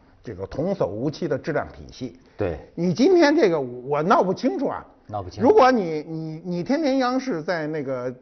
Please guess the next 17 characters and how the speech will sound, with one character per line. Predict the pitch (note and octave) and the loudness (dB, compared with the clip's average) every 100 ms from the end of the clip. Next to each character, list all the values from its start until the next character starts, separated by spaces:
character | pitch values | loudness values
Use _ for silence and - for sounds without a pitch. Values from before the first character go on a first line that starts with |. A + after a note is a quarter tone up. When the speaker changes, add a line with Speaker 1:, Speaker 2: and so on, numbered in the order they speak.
| _ _ _ _ - | _ _ _ _ -6
Speaker 1:
大 | E3+ | -4
超 | F#3+ F#3+ | -2 -4
市 | G#3 | -2
里 | D3 | -4
给 | F3 | -6
你 | E3+ | -6
做 | C3+ D#3+ | -4 -6
比 | - E2 | -6 -10
较， | F3 C#3 | -6 -6
那 | D3 | -6
我 | G#2 B2+ | -8 -8
也 | F3 | -8
可 | C4 F#3+ | -6 -6
以 | C#3 | -6
买 | F2+ C#2+ | -10 -12
国 | F2 | -12
货。 | F#2 B2 | -10 -10